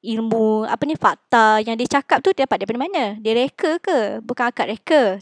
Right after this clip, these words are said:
Tapi, ha, ini, ini fakta dia. Ini research dia yang mengatakan macam tu, macam tu, macam tu. Okey? So, kat sini, kalau, kalau tengok kat gambar ni,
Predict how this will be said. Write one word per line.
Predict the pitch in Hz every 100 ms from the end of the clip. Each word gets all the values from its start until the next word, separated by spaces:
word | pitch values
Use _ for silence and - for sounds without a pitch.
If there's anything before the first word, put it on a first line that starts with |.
| -
Tapi, | 208 208 - 302 415 349 - _
ha, | 202 196
ini, | 220 247
ini |
fakta | 302 294 - - 220 202
dia. | 190 202 - - - 247
Ini | 262 311
research | 277 - - 247 226 -
dia | 202 185 - - _
yang | 220 220
mengatakan | 226 233 - 254 226
macam | 220 - 214
tu, | 214
macam | 214 - 208
tu, | 208
macam | 208 226 196
tu. | - 190 - -
Okey? | - - - _ _ _ _ _ _ _ _ _ -
So, | - 302 330
kat | -
sini, | 294 349 262 226
kalau, | 262 254 254 254 254
kalau | _ 247 254
tengok | 269 269
kat | - 240
gambar | 254 269 277 240
ni, | 185 190